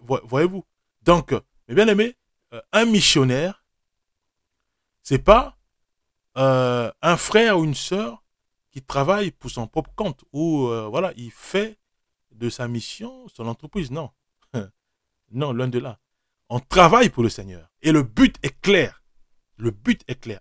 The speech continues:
Être la lumière des, des nations. Le but est clair. Ramener un peuple à la foi chrétienne. Ramener un peuple à croire à J-, à, en Jésus-Christ. Ramener un peuple à croire aux évangiles. Ramener un peuple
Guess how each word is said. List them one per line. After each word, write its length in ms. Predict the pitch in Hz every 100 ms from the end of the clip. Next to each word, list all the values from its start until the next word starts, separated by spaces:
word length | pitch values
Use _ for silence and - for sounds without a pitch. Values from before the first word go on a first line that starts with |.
| -
Être 160 | 165
la 100 | 135
lumière 540 | 120 135 165 180 151 -
des, 80 | 87
des 120 | 92
nations. 320 | 98 95 - 90 _ _ _
Le 120 | 107
but 320 | 98 233 - -
est 80 | 151
clair. 320 | - 135 104 - -
Ramener 400 | 95 151 190 214
un 60 |
peuple 260 | 165 - - - _ _
à 140 | 117 117
la 80 |
foi 440 | - - - 180 139
chrétienne. 420 | - 95 _ 87 _ _
Ramener 280 | - 143 180
un 100 | 202
peuple 240 | 180 208 -
à 80 | 127
croire 340 | - - 165
à 40 | 113
J-, 160 | 95 -
à, 240 | 107 - _ _
en 60 | 113
Jésus-Christ. 520 | 107 117 - 196 - _ _
Ramener 220 | 135 165
un 60 | 185
peuple 320 | - 220 - -
à 80 |
croire 440 | - - - 180 127
aux 60 |
évangiles. 440 | 120 110 110 123 175 _ _
Ramener 220 | 135 170
un 80 | 185
peuple 480 | - 214 208 -